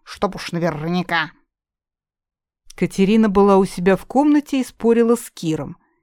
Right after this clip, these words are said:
Speaker 2: «Ну как ты не понимаешь? Ты вот твари чувствуешь с помощью меча. Думаешь, у них такие же мечи есть, чтобы людей из нашего мира чуять?»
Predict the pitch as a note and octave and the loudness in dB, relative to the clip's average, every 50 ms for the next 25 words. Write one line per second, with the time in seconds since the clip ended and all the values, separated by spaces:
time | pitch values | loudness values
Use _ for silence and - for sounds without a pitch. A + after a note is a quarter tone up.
0 | _ _ _ _ _ _ - A3+ B3+ C#4+ C4+ - - - A3 B3 C#4+ D#4+ E4 - | _ _ _ _ _ _ 2 4 6 6 6 4 0 0 4 4 6 4 4 2
1 | - - C4+ C#4 D4 C#4+ C#4 - C#4 C#4 C#4+ C#4 C#4 A#3 E3+ B2+ C3 - - - | -2 0 2 4 4 4 4 2 2 4 6 6 4 4 0 -2 -8 -10 -14 -16
2 | - - - - - - A4 G#4+ F4 C#4+ - - C4 E4+ G4 F#4+ F#4 D4+ - - | -18 -20 -20 0 6 8 8 8 8 4 2 2 2 4 4 4 4 2 2 2
3 | C#4+ C#4+ A#3+ - - G#3+ G#3+ F3+ - - - A#3+ G#3+ G#3+ F#3+ - - F#3+ F#3+ G#3 | 2 2 2 0 0 -2 -2 -2 -2 -2 -2 0 0 0 0 -2 0 0 2 2
4 | F#3+ - - G#3+ F#3 D#3+ D3+ _ _ _ _ _ _ _ - F3 G#3 C4 C#4 C#4 | 0 0 0 0 0 0 -2 _ _ _ _ _ _ _ -8 -2 2 4 6 6
5 | C#4 - - B3 C4 C4 - - C#4 C#4 - G4 G#4 G4+ F4+ E4 D4 C4+ B3+ B3 | 4 4 4 2 2 2 4 2 0 0 2 2 2 4 4 4 4 4 4 2
6 | - A#3 A3 G3+ G3+ G3+ F#3+ - _ _ - - - - _ - - - - A#3 | 0 -2 0 0 0 0 -2 -4 _ _ -20 -20 -20 -20 _ -18 -6 -2 0 2
7 | G#3 C4 B3+ A3+ - - A#3+ C4+ D#4+ D4+ F4 E4 A3+ F3 E3+ A#3 A3+ G#3+ G#3 - | 4 4 4 4 4 2 0 0 0 2 2 2 2 2 2 2 2 2 0 0
8 | G#3+ B3 C#4 D4+ C#4+ G#3 E3 D#3+ - - A#3+ A3 F#3 C#3+ - - _ | 0 2 4 4 4 4 2 -2 -4 -4 -2 -2 -2 -2 -4 -10 _